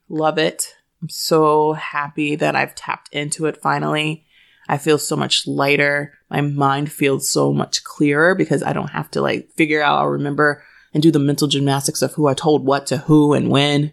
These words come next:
and under what circumstance. Now it's just, this is just it. Whether I'm having a bad day, whether I slip and trip and back into some foolishness with my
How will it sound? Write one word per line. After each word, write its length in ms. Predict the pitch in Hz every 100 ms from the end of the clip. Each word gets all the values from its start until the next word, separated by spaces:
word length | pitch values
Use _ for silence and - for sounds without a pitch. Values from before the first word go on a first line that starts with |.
| _
and 180 | - 135
under 520 | 135 139 139 135 131 _
what 260 | 131 143 -
circumstance. 800 | 143 147 - 147 143 - - - -
Now 300 | 147 135 175
it's 140 | 190 -
just, 360 | 185 180 - _ -
this 180 | 147 165
is 120 | 151
just 200 | 165 151
it. 320 | 202 233 - -
Whether 200 | 151 156
I'm 80 |
having 200 | 156 151
a 60 | 143
bad 340 | 139 139 139
day, 420 | 143 143 147 165 156
whether 640 | 131 135 139 135 135 135 _ -
I 680 | 98 131 127 110 104 107 -
slip 560 | - - - 160 156
and 320 | 147 123 120 - _ _ -
trip 520 | - - 180 165 -
and 240 | 156 147 -
back 280 | - 131 151
into 280 | 160 - 156
some 180 | - 143
foolishness 640 | - 156 160 - 151 151
with 140 | 147 139
my 200 | 135